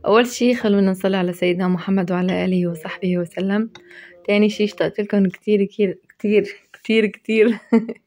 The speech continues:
<laughs> يخلي لي قلبكن يا رب، والله يسعد لي إياكن.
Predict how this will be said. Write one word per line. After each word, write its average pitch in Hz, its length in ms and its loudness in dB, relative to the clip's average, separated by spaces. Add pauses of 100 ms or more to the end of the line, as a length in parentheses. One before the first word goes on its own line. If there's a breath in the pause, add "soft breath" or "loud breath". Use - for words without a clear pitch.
(120)
<laughs> - 760 -14
يخلي 220 320 4
لي 208 100 4
قلبكن 208 440 2
يا 196 160 2
رب، 196 280 0
والله 190 240 2
يسعد 202 320 -2
لي 196 60 0
إياكن. 208 580 2